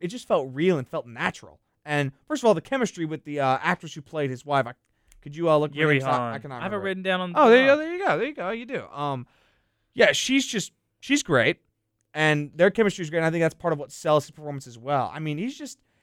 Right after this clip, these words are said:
Speaker 1: he's good, and I think honestly, I'll say this: I think in a lot of years he may have won the Oscar, but he went up against two all-time great performances that we're gonna get to next.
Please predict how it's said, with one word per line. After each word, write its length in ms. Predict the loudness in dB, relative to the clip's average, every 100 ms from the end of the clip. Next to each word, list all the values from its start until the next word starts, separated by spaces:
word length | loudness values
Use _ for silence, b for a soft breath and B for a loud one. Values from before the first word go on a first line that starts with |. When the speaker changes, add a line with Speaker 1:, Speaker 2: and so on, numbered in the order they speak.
| _
Speaker 1:
he's 260 | -10 -8 -6
good, 320 | 6 6 6
and 100 | 2
I 100 | -8
think 220 | -8 -14 -6
honestly, 540 | -2 -2 -2 -8 -8 -10 -20 _ _
I'll 120 | -12 -10
say 180 | -6
this: 340 | -2 0 -2 -6
I 140 | -4 -2
think 240 | -2 -4 _ _ _ _ _
in 80 | -4
a 80 | 0
lot 180 | 4 4
of 80 |
years 220 | 2 -6 -6
he 140 | -8
may 140 | -4
have 100 | -4
won 160 | -2 -4
the 100 | -4
Oscar, 480 | -4 -6 -12 -20 -20 -2
but 300 | 0 0 _ _ _ _
he 180 | -10 0
went 140 | 2
up 160 | 2 0
against 420 | -6 -4 -6 -14
two 340 | -10 -6 -6 _
all-time 680 | 0 2 2 -2 -2 -2 -4
great 320 | -4 -4 -6
performances 580 | -12 -10 -10 -10 -14 -18
that 80 | -14
we're 120 | -10
gonna 140 | -8 -10
get 180 | -12
to 180 | -16 -20
next. 600 | -14 -12 -12 _ -20 _